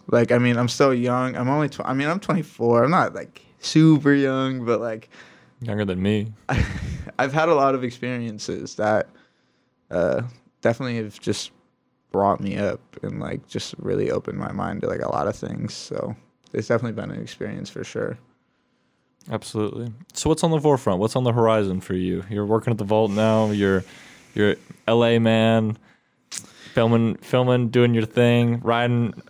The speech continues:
Speaker 2: so often. What's, what's next for you?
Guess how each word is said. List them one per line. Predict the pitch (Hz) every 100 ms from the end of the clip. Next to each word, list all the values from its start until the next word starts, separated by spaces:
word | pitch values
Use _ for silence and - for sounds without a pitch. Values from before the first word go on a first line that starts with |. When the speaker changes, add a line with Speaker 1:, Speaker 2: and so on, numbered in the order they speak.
| _ _ -
Speaker 2:
so | 123 - 117
often. | 104 110 - 120 117 117 127
What's, | 117 120 -
what's | 110 120
next | 135 135
for | - 85
you? | 82 82